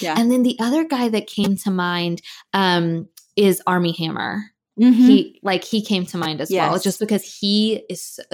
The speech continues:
Speaker 2: every movie I ever see him in, I'm always like, "How tall is that guy?" He's
Speaker 1: Right.
Speaker 2: so tall.
Speaker 1: Right.
Speaker 2: Um, and could be very, I think, suave and convincing.
Speaker 1: Yes. Well, he's gonna be in Rebecca, isn't he?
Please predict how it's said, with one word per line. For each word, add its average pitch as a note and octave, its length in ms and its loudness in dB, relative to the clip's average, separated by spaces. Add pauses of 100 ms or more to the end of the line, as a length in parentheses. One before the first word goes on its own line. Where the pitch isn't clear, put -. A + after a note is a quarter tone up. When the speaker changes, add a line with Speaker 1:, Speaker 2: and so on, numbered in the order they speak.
(140)
Speaker 2:
every G#3 300 0
movie F3+ 220 0
I E3+ 60 0
ever D#3 220 -2
see E3+ 180 -6
him E3+ 120 -4
in, E3 100 -4
I'm F3 100 -6
always E3+ 200 -4
like, E3 300 -8
"How G4+ 240 -6
tall E3+ 260 -4
is F#3 120 -6
that E3 180 -6
guy?" - 180 -4
He's B3+ 180 4
Speaker 1:
Right. D4 140 2
Speaker 2:
so A3+ 260 -2
tall. F3+ 440 -4
Speaker 1:
Right. A#3+ 240 2 (220)
Speaker 2:
Um, G3+ 360 4 (320)
and G#3+ 240 4
could G#3 160 2
be G#3+ 160 4
very, F#3 440 2
I F3+ 140 -2
think, E3+ 360 -4
suave E3 520 -2
and E3 140 -4
convincing. D#3 760 -8
Speaker 1:
Yes. E3+ 300 -4 (100)
Well, G3+ 140 -2
he's C4+ 300 2
gonna A#3+ 180 4
be G#3 280 2 (100)
in F3+ 580 -4 (300)
Rebecca, F#3+ 580 -4 (240)
isn't G3 180 0
he? C#4 200 2